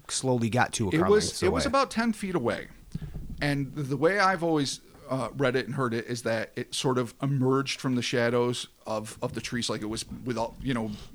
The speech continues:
Speaker 2: hanging out in the old oak grove. It sort of hovered out maybe a few feet. So maybe, maybe we're talking about a distance of six or seven feet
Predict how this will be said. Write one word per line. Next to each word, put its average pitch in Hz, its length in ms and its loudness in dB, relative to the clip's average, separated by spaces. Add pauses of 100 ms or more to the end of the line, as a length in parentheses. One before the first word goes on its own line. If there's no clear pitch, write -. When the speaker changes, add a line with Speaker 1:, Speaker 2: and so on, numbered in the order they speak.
(300)
Speaker 2:
hanging 147 280 0
out 151 140 0
in 139 60 -6
the 139 100 2
old 143 240 4
oak 143 200 2
grove. 104 460 -2 (640)
It 127 100 -4
sort 131 220 2
of 113 200 -4 (520)
hovered 160 560 2
out 139 320 4 (320)
maybe 127 240 -2
a 120 60 -2
few 131 180 0
feet. 120 300 -2
So 131 100 2
maybe, 147 400 2 (320)
maybe 160 200 4
we're 175 80 4
talking 160 340 2
about 123 240 4
a - 20 0
distance 123 380 -2
of 110 100 -4
six - 240 -2
or 120 80 0
seven 113 360 2
feet 98 320 -6